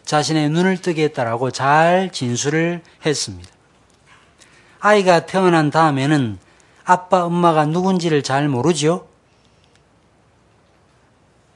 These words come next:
그러나 엄마, 아빠가 아이를 양육하게 되어지면 점점 아이의 감각이 생기게 되죠. 그러면서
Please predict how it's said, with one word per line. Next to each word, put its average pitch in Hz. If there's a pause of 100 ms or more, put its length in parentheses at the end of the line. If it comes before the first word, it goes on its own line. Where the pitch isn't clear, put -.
(1700)
그러나 147 (220)
엄마, 160
아빠가 156
아이를 147
양육하게 139
되어지면 117
점점 143
아이의 147
감각이 131
생기게 147
되죠. 110 (580)
그러면서 143